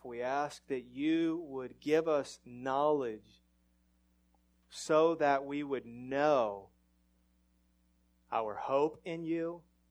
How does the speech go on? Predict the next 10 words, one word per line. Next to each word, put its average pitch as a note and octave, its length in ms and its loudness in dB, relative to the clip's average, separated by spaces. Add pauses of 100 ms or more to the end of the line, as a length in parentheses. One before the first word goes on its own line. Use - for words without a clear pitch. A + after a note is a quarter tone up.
(1300)
our B2+ 400 2
inheritance D#3 1300 2 (140)
from D3+ 480 -4
you, D#3+ 380 -2 (2500)
and C#3 280 -2
the B2+ 100 -4
certainty B2+ 1040 -4 (520)
of B2 320 0 (340)
your D#3+ 540 2 (480)
power, C3 720 0